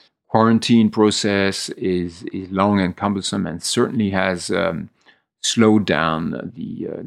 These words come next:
the spread of other clones. It is also,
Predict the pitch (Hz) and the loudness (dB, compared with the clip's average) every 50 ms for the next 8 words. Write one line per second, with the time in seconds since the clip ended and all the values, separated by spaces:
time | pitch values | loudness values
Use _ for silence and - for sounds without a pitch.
0 | 113 - - - - - - 101 92 85 76 80 78 - - - 98 95 95 92 | -14 -14 -14 -14 -10 -4 -2 0 0 0 0 -2 -6 -6 -8 -12 -12 -10 -10 -12
1 | - - - 80 80 82 87 92 90 - - _ _ _ _ _ _ _ _ _ | -10 -8 -6 -6 -6 -6 -6 -8 -10 -12 -16 _ _ _ _ _ _ _ _ _
2 | _ - 113 104 113 120 123 117 107 104 - - 117 123 131 127 120 - - - | _ 0 2 4 6 6 6 6 4 2 0 0 2 4 4 2 2 0 0 2
3 | 113 110 110 110 110 107 107 | 4 6 6 8 6 6 4